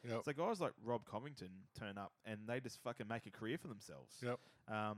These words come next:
Speaker 2: so yeah, I, I'm not surprised Philly have got no, uh, long games. They, they were, Sam Hinkie, was it, that was his name?
Speaker 1: Yep.
Speaker 2: He, he got fucking dusted. Like,
Speaker 1: Genius.
Speaker 2: they, they sacked him.
Speaker 1: Genius.
Speaker 2: But he, everything he did's fucking worked.
Speaker 1: Yeah.
Speaker 2: So yeah, trust the process.
Speaker 1: Uh, Phoenix, C J Watson,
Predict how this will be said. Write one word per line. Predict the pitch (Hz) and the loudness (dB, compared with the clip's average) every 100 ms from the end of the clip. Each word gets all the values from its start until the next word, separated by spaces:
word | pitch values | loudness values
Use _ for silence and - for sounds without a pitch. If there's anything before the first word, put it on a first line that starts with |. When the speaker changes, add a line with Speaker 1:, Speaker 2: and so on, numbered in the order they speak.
| 104 | -4
Speaker 2:
so | - 117 | 2 4
yeah, | 110 131 143 123 | 6 6 8 8
I, | - | 6
I'm | 135 139 | 2 0
not | 120 | -2
surprised | - 110 113 - | 0 4 4 4
Philly | 110 | 2
have | 98 | 2
got | 101 | 0
no, | 101 101 101 | 0 2 2
uh, | 95 | 0
long | 95 98 104 | -2 -2 -2
games. | 107 131 113 | -4 -4 0
They, | 117 113 117 | 0 0 0
they | 156 | 2
were, | 139 123 - - - - - _ | 4 4 0 -16 -20 -20 -20 _
Sam | - 196 233 | -4 0 0
Hinkie, | 175 196 247 294 240 | 0 -2 -2 -4 -2
was | 220 | -4
it, | 180 | 2
that | 196 | 2
was | 185 208 | 2 -2
his | 202 | 0
name? | 214 240 311 - | 0 0 -4 -6
Speaker 1:
Yep. | 143 - _ - | -6 -6 _ -2
Speaker 2:
He, | 175 165 | 0 2
he | 196 | 2
got | 175 - | 0 0
fucking | 156 131 104 | 0 0 2
dusted. | 120 175 95 110 139 | 2 2 -2 -8 -4
Like, | 117 | 6
Speaker 1:
Genius. | 143 143 123 - 127 | 8 8 6 2 0
Speaker 2:
they, | |
they | 123 | 0
sacked | - 151 214 117 | 0 0 0 -2
him. | 92 | -6
Speaker 1:
Genius. | 156 120 101 90 - - _ | -2 -2 -2 -8 -12 -16 _
Speaker 2:
But | 170 | 4
he, | 170 - - 139 | 4 2 -4 2
everything | 180 185 160 | 4 4 0
he | |
did's | 120 170 151 - | 0 0 -2 -2
fucking | 151 147 107 | 0 0 2
worked. | 139 165 160 - | 2 2 0 -2
Speaker 1:
Yeah. | 127 127 - | 0 0 -2
Speaker 2:
So | - 120 113 | 2 4 6
yeah, | 131 151 107 - _ - | 4 0 -4 -10 _ -6
trust | 165 | -6
the | - | -4
process. | - 135 - - - - - _ - | -2 0 -2 -4 -8 -12 -18 _ -6
Speaker 1:
Uh, | 135 135 135 135 131 - | 0 4 8 8 8 6
Phoenix, | 170 117 - | 4 4 2
C | 151 | 0
J | 139 131 | 4 6
Watson, | 120 - - 190 | 6 4 0 -2